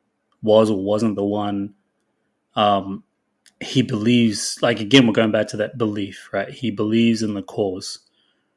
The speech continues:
Um, and the Oracle, even though the Oracle sort of straight up said, "You aren't the one," she also m-, says in the same sentence that, um, Morpheus believes in something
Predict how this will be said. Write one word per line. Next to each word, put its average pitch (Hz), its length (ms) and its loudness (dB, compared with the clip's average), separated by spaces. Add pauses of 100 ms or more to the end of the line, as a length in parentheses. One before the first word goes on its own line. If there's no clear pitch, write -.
(240)
Um, 98 520 -2 (320)
and 135 260 10
the 135 120 6
Oracle, 151 760 4
even 196 220 6
though 220 60 6
the 208 60 8
Oracle 135 360 8
sort 113 160 -2
of 107 60 0
straight 120 200 2
up 113 100 -2
said, 110 220 -2
"You 110 140 2
aren't 107 140 -4
the 107 100 -2
one," 110 480 -2 (640)
she 131 240 0
also 165 520 2
m-, 113 320 -2 (100)
says 120 280 0
in 120 60 2
the 110 80 2
same 104 240 -4
sentence 110 480 -6
that, 101 340 -6 (560)
um, 104 600 -2 (280)
Morpheus 117 920 -2 (1600)
believes 110 560 0
in 117 180 2
something 151 600 -2